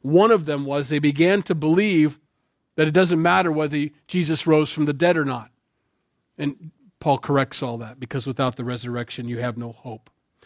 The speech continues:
He says, "Moreover, brethren, I declare to you the gospel, which I preached to you, which also you received in," and, and, I'm sorry, "you received, and in which you stand,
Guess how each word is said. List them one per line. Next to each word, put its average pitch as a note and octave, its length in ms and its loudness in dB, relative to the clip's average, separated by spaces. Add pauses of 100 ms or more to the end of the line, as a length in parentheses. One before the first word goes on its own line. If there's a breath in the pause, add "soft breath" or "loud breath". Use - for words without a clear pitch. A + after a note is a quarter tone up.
(240 soft breath)
He C#3+ 80 0
says, D#3 240 2
"Moreover, E3+ 540 4
brethren, B2+ 420 -6
I D3 80 2
declare G3 460 2
to - 200 -10
you C3+ 220 -4 (240 soft breath)
the C#3 80 -6
gospel, C#3+ 680 0
which C#3+ 200 -6
I D#3+ 160 2
preached F#3+ 460 -4
to - 120 -12
you, A2+ 140 -14 (460)
which D3+ 200 -2
also G3 340 2
you F3 260 -4
received F#3+ 560 -2
in," E3 500 0 (400)
and, E3 220 0
and, D#3 100 0
I'm C#3+ 80 -6
sorry, C3+ 240 -4
"you F3 160 -2
received, D#3 460 0
and D#3 260 0
in A#3 240 2
which D3+ 340 -2 (140)
you D3+ 140 -6
stand, D3+ 500 0